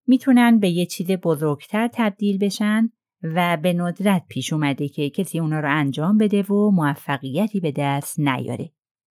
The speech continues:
اما کمالگرایی چیه و از کجا تو زندگی ما پیدا شده؟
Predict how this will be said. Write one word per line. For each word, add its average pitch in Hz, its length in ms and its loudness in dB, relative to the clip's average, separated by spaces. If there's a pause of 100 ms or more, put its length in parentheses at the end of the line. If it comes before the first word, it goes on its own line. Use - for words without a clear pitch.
(120)
اما 233 440 2
کمالگرایی 160 960 -2
چیه 208 480 0
و 170 100 0
از - 180 -4
کجا 185 260 0
تو 233 140 -2
زندگی 156 540 -2
ما 151 160 -2
پیدا 147 400 -2
شده؟ - 400 -6